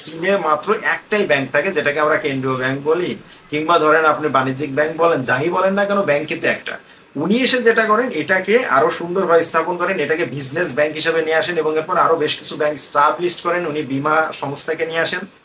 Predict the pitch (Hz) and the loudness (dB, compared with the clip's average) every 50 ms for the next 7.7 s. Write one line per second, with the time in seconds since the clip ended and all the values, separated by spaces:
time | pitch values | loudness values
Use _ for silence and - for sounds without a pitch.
0 | _ _ - 247 269 - - - - 226 208 240 226 - 208 208 196 - 214 214 | _ _ -2 0 2 2 2 0 -2 -4 -2 -2 0 0 0 0 0 2 2 4
1 | 226 220 196 180 165 196 220 214 190 160 160 160 170 196 196 160 139 143 139 135 | 4 4 4 2 0 0 0 0 2 2 0 0 0 -2 -4 -6 -6 -6 -6 -6
2 | 151 180 175 - 170 165 151 151 147 143 196 208 - 165 143 135 120 120 117 110 | -4 -6 -4 -2 -2 0 2 2 2 2 0 -2 0 0 0 0 0 0 -2 -2
3 | 107 101 - - - _ - - - 139 165 165 - 180 175 170 165 165 165 165 | -2 -8 -10 -16 -20 _ -14 -6 0 0 0 2 2 0 0 2 2 0 0 0
4 | 165 165 170 170 165 160 - - 143 139 156 160 165 160 151 143 143 147 143 - | 0 -2 -2 0 0 0 0 2 2 2 2 2 2 2 0 -2 -2 -2 -2 -2
5 | - 147 135 127 135 139 - 165 151 143 - 143 143 147 151 139 143 143 143 139 | -2 -2 0 0 0 0 2 0 -2 0 2 0 2 2 2 0 0 0 -2 -2
6 | 131 147 143 - - 151 156 165 151 151 151 151 147 123 113 127 131 143 143 135 | -2 -2 -4 -4 -6 -8 -4 -4 -4 -2 -4 -4 -6 -6 -6 -6 -4 -6 -6 -4
7 | 165 156 131 117 - - 120 113 113 113 - - - | -4 -2 -2 -4 -2 -4 -4 -4 -6 -8 -10 -14 -14